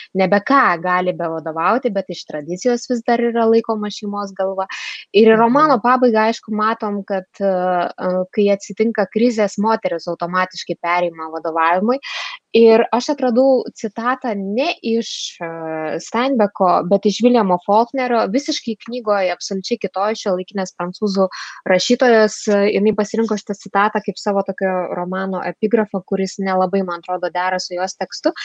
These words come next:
Speaker 1: Bet čia aš jums paskaitysiu, žiūrėkit, čia yra iš Williamo Faulknerio Plėšikų. Ir mintis
Speaker 2: Mhm.
Speaker 1: yra tokia, cituoju: "Todėl, kad moterys yra nuostabios, jos viską gali ištverti, nes yra pakankamai išmintingos. Žino, ką reikia daryti ištikus nelaimei ar nemalonumams,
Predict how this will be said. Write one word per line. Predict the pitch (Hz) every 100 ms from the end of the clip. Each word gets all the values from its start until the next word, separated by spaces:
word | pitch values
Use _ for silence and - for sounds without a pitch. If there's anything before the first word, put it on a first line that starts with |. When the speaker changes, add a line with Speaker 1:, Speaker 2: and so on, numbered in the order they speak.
| - - -
Speaker 1:
Bet | 202
čia | 285
aš | 277
jums | 233
paskaitysiu, | 240 - 226 247 220
žiūrėkit, | 165 190 - -
čia | 240 262
yra | 233
iš | -
Williamo | 233 226 202 190
Faulknerio | 208 214 226 180 170
Plėšikų. | - 175 - 277 285 311 311 - - - _
Ir | - 233
mintis | 214 214 220
Speaker 2:
Mhm. | 247
Speaker 1:
yra | 226
tokia, | 220 220 214
cituoju: | - 175 185 165 151
"Todėl, | - 190 247 302
kad | 247
moterys | 190 190 277 285 220 -
yra | 214 214
nuostabios, | 208 - 220 175 160 - - -
jos | 185 -
viską | 214 311 - 190
gali | 175 190 180
ištverti, | - - 151 156 - 233
nes | 220 202
yra | 214 -
pakankamai | 269 - 180 175 214 220 233
išmintingos. | - 254 254 - 180 147 - - - - - -
Žino, | 202 359 254
ką | 254 247
reikia | 247 226
daryti | 190 190 208
ištikus | 196 - 214 208 -
nelaimei | 160 160 185 220 220 -
ar | 175
nemalonumams, | 170 160 160 156 156 180 233 247